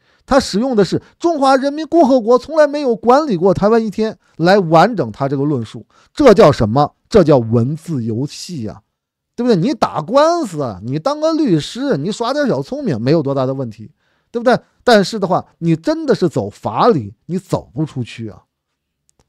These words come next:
对不对？可是呢，你把这，这个走，把这个走不出去的一个论述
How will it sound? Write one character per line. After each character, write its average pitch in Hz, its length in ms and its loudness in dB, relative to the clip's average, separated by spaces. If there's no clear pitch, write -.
对 254 80 -6
不 269 40 -6
对？ 240 120 2
可 208 200 6
是 330 120 2
呢， 302 120 0
你 240 160 -2
把 147 240 0
这， 254 120 2
这 302 80 0
个 302 100 0
走， 160 340 -2
把 135 180 0
这 233 100 -2
个 302 100 2
走 156 180 0
不 190 140 -2
出 302 180 -6
去 302 140 -2
的 190 80 2
一 208 160 -2
个 294 100 -2
论 285 240 -2
述 269 240 -8